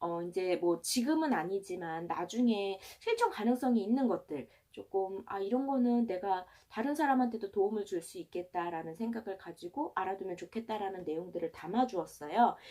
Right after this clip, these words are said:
그래서, 어, 이렇게 인덱스와 형광펜으로 표시한 부분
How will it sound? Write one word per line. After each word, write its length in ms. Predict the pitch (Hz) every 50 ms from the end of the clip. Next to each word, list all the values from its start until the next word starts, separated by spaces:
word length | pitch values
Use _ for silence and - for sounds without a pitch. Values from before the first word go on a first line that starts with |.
| - - -
그래서, 680 | _ - 247 277 294 285 - 254 247 269 269 220 - - - - - - -
어, 240 | - 185 185 190 196
이렇게 320 | - 240 269 294 294 - 294
인덱스와 720 | - - 269 294 330 370 392 392 - - 294 269 254 240 262
형광펜으로 640 | 302 359 392 440 453 403 - 381 349 294 269 262
표시한 440 | - 349 381 381 - 440 392 349 269
부분 600 | 233 220 180 190 214 214 214 214 214 208 208